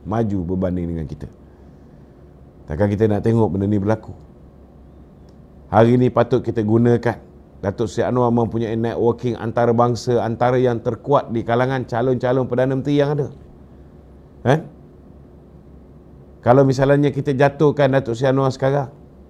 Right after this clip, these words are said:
nak gantikan dengan Muhyiddin Yassin, korang nak adap lagi,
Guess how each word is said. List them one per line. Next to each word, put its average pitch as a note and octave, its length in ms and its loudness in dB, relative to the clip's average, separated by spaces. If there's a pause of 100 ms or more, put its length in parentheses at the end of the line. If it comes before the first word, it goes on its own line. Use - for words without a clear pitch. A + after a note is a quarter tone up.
(120)
nak B2+ 160 0
gantikan C3+ 480 2
dengan C3+ 320 0 (240)
Muhyiddin D3+ 320 2
Yassin, D3+ 320 -6 (1300)
korang C#3+ 240 6
nak C#3+ 160 4
adap D3+ 240 8
lagi, D#3 320 2